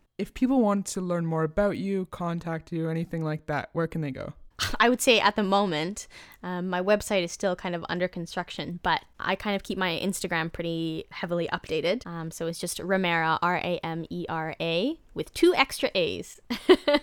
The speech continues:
Speaker 2: Um, and those are actually my initials. I'm not trying to be cool. But yeah, I think Instagram might be the best way to kind of either,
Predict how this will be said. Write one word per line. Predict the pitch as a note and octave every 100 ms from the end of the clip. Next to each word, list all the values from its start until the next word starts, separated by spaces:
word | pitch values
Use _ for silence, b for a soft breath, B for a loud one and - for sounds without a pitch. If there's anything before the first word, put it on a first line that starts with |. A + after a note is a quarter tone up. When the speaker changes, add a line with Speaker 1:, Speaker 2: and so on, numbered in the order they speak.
| B A4 A#4+ B B -
Speaker 2:
Um, | F#3+ F3+ F3 F3 -
and | G#3
those | G#3+ A3+
are |
actually | G#3 G3+ - G#3
my | F#3+
initials. | F3+ E3 - A2+ -
I'm | F3+
not | E3+ -
trying | -
to | F3+
be | F3
cool. | - E3+ - -
But | G3+
yeah, | E3 D#3
I | D#3
think | G3 G#3+
Instagram | F3+ F#3+ F3+
might | E3+ D#3
be | E3+
the | E3
best | D3+ D#3 F3
way | E3
to | -
kind | F3 - D#3+
of | E3
either, | D#3+ E3